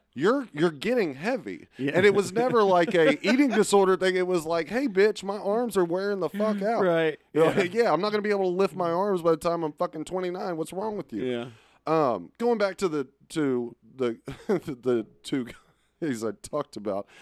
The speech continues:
Speaker 1: Um, I went to the, they, they were both doing private practices, each individually with a girl. Um,
Speaker 2: Mm-hmm.
Speaker 1: I went to their gym to hang out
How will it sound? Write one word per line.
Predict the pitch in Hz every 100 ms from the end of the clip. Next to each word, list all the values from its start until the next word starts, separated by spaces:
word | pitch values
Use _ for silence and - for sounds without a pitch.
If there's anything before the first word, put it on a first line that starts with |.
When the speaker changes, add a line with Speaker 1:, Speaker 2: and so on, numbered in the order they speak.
| - - - 151
Speaker 1:
Um, | 156 120 -
I | 220
went | 285 220
to | 190
the, | 160 143 135 - 147 175
they, | 196 196 156 -
they | 143 170
were | 160 147
both | 127 190 214
doing | 170 175 151
private | - 151 156 123
practices, | 143 143 - 113 - 98 92 - _ _ -
each | 156 170 - - 156
individually | 160 143 139 123 123 113 -
with | 120 117
a | 104
girl. | 110 98 73 - _ _ _ _ _ -
Um, | 123
Speaker 2:
Mm-hmm. | 117 101 110 120 _ 139
Speaker 1:
I |
went | 170 180
to | - 165 147 127
their | 113
gym | 98 - 247 120 127 - _ _ _ _ _ _ _
to | 156 139 123 117 _ 135
hang | 165 151
out | 143 143 127